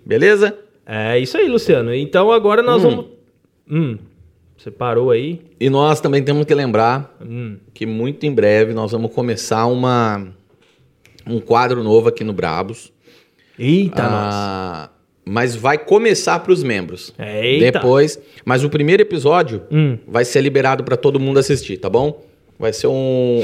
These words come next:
Speaker 1: um programa aí onde nós vamos fazer umas explorações aí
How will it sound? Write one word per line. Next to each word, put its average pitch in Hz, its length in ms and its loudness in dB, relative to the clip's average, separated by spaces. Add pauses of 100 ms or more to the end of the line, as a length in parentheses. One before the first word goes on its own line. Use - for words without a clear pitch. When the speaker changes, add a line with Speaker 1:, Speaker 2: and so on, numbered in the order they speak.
Speaker 1:
um 113 40 -4
programa 117 440 2
aí 117 120 0
onde 120 160 -2
nós 110 220 -6
vamos 107 460 -8
fazer 104 220 -8
umas 107 220 -8
explorações 104 880 -2
aí 98 280 -6